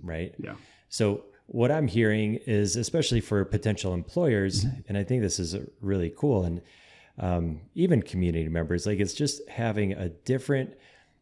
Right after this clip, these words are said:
Speaker 1: approach, a different ability, and maybe an adaptation. So I'm confirming this
Speaker 2: Mm-hmm.
Speaker 1: with you, but if, um,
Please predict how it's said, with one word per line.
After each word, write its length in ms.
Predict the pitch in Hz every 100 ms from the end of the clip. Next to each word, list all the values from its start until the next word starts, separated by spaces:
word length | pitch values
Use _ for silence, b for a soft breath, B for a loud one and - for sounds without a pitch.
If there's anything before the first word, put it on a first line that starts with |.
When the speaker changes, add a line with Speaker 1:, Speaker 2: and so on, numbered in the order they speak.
| _ _ -
Speaker 1:
approach, 440 | - 95 82 -
a 60 | 107
different 340 | 131 139 -
ability, 720 | 120 92 95 85 85 85 - -
and 400 | 110 101 95 92 - _ _ -
maybe 280 | 107 110 104
an 100 | 101
adaptation. 960 | 98 98 - - 104 95 104 92 87 - _ _ _ _
So 180 | - 98
I'm 140 | 90
confirming 580 | - 87 - 110 95 87
this 220 | 92 87
Speaker 2:
Mm-hmm. 80 | -
Speaker 1:
with 200 | 87 -
you, 200 | 90 95
but 140 | 92 90
if, 260 | 90 - B B B B B -
um, 460 | 92 87 82 85